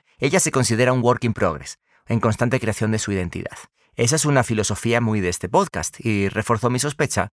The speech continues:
de que la conversación iba a estar muy buena. Teníamos muchos años sin vernos, así que comenzamos hablando sobre cómo nos fue en la pandemia.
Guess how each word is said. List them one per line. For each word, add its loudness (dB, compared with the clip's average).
de -2
que 0
la 0
conversación 0
iba -2
a 0
estar -4
muy -2
buena. -8
Teníamos 2
muchos 0
años 0
sin 0
vernos, -4
así -4
que 0
comenzamos 0
hablando 0
sobre -2
cómo 0
nos -2
fue 0
en 2
la 0
pandemia. -4